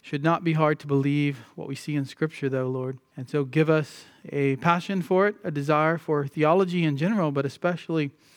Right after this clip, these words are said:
on this important doctrine of the Lord Jesus Christ. May our time be blessed.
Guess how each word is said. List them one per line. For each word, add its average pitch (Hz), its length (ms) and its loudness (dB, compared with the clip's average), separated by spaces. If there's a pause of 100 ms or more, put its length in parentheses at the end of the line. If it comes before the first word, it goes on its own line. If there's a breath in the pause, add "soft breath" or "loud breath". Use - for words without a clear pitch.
(120 soft breath)
on 143 140 -2
this 139 160 -2
important 147 420 -2
doctrine 139 420 -2
of 135 220 -4 (380 soft breath)
the 139 80 -2
Lord 135 240 0
Jesus 131 340 -6
Christ. 131 520 -4 (920 soft breath)
May 143 140 0
our 147 80 2
time 160 220 2
be 151 100 0
blessed. 156 480 2